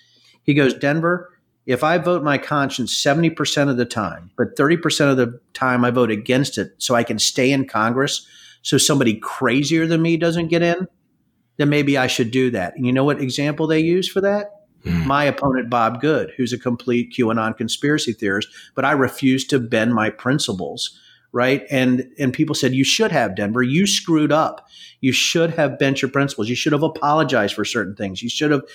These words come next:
Speaker 1: you should have been more political. We know you weren't in politics to begin with."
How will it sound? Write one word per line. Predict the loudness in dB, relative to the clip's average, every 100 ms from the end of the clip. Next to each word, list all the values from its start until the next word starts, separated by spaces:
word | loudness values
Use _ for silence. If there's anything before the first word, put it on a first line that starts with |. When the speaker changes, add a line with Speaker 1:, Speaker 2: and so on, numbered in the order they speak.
| -20 _
Speaker 1:
you | -2
should | 2 2
have | 2
been | 2
more | 2 2 0
political. | 0 2 2 0 -4 0
We | 2
know | 4
you | 4 4
weren't | 4 2
in |
politics | 2 0 0 -2 -2
to | -4
begin | -2 -2 0
with." | -2